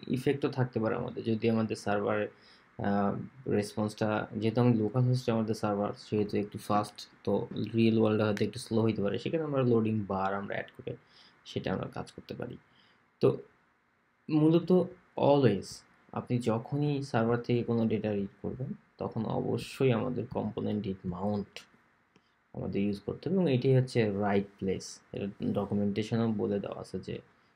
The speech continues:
আহ, আপনার এখানে কেন ইউজ কর-, করলে বেটার হবে সেইটা। তো এই ছিল আমাদের আজকের কোর্স, যে আমরা কীভাবে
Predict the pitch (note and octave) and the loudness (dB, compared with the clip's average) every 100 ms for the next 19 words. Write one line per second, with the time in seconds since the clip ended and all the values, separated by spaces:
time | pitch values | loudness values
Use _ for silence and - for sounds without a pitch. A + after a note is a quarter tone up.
0 | - - F#2+ F#2 - - _ - - - | -18 -8 -4 -4 -6 -12 _ -16 -16 -16
1 | _ - _ _ _ _ _ - - - | _ -16 _ _ _ _ _ -20 -20 -20
2 | _ _ _ _ - - A2+ G#2+ A2+ G#2+ | _ _ _ _ -16 -10 -10 -4 -4 -4
3 | G2+ G2 G2+ G2 F#2+ - - - - G2+ | -6 -6 -4 -4 -4 -6 -10 -14 -12 -12
4 | - F#2 F2 _ _ _ _ - A2+ G2+ | -8 -10 -10 _ _ _ _ -10 -6 -4
5 | G2 F#2+ F#2 F#2 D#2+ - - - - - | -2 -2 -4 -6 -12 -14 -18 -16 -8 -8
6 | - - _ _ _ - _ _ _ _ | -8 -14 _ _ _ -20 _ _ _ _
7 | C#3+ - - - _ _ _ _ _ _ | 2 2 0 -16 _ _ _ _ _ _
8 | _ B2+ E3 F3+ - - D#3+ E3+ D#3+ C#3+ | _ 6 6 6 0 -4 4 6 6 4
9 | C#3+ C3 A#2 - - B2 A#2+ - - - | 4 4 4 2 0 4 4 0 -12 -2
10 | A2 B2 - - - G#2 A2 G#2+ G#2+ - | 2 2 0 -6 -6 -2 0 0 -2 -2
11 | A2+ G#2 G#2+ G#2+ | 0 2 0 0